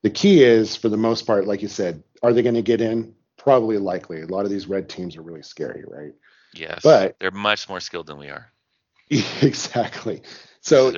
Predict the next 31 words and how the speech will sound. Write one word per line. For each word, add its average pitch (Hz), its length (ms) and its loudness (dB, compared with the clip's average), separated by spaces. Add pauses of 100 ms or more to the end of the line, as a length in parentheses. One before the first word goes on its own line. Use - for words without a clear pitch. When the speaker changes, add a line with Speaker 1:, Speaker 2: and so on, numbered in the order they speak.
Speaker 2:
is - 100 2
their 82 100 -4
Speaker 1:
if 113 100 -10
you 151 200 -2
Speaker 2:
specialty. 202 100 -6 (140)
Speaker 1:
could, 104 420 -2 (240)
exactly. 92 600 -8
So 117 240 0
if 101 120 -2
you 147 460 -2
could 104 640 0
create 110 420 -2
layers 110 600 2
where 101 140 0
you 101 120 0
can 107 120 -6
have 95 220 -8
detection 123 540 -8
points 165 320 -10
along 165 260 -6
the 151 60 -14
way 160 500 2 (400)
that 98 180 0
say, 95 260 2
"Hey, 113 260 4
this 110 200 2
application 104 540 0
is 87 140 -6
not 104 320 0
behaving 92 380 -2
properly," 80 600 -8